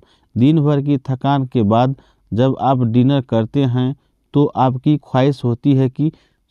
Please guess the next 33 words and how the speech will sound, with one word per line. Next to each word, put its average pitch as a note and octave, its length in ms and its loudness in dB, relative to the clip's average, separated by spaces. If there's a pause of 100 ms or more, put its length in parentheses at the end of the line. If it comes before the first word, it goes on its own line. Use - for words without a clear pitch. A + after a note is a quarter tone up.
(120)
तुरंत D#3 320 2
बिस्तर C3 420 -2
पर B2+ 180 0
जाकर A#2+ 420 0
आराम A#2 340 -2
कर F#2+ 220 -2
ले, F2 180 -2 (320)
लेकिन C#3 360 0
इसी C#3 360 -2
आलस C#3 400 -2
की - 100 -2
वजह B2+ 280 2
से C3 260 -2 (420)
आप C3 300 0
अपना C3 340 -2
चेहरा B2 440 0
धो A2+ 320 -2
नहीं A#2+ 240 2
पाते। A2 420 -2 (340)
दरअसल B2+ 460 0
फेस - 340 -6
वॉश C3 240 -2
करने B2 380 0
से B2 280 -2 (360)
त्वचा A#2+ 300 -2
की C3+ 120 -2
सफाई B2+ 360 -2
हो A#2 200 0
जाती A2+ 340 -2
है C#3 180 0 (380)
और A#2+ 120 0
पिंपल्स B2+ 640 0
निक-, A#2+ 280 -2